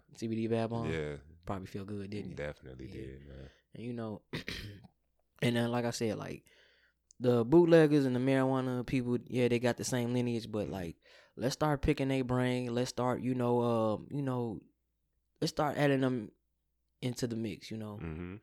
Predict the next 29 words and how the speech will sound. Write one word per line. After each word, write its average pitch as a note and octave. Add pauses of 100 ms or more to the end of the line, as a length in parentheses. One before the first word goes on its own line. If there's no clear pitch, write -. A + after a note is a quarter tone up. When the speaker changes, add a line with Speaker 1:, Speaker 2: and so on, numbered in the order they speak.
(140)
Speaker 1:
'Cause, A#2
I C#3
mean, C#3
all D3
these C#3+
dispensaries, B2+
man, A2+
like, G#2 (840)
especially C#3
in B2
our C#3+
neighborhood, D3+ (340)
where, A#2+
you B2
know, A#2+
you B2+
know, A#2
where A2+
they A#2
used A#2+
to, A2
you A#2+
know, A2+
do A#2+
the A#2
nickel B2+
and B2
dime B2+
sales. C3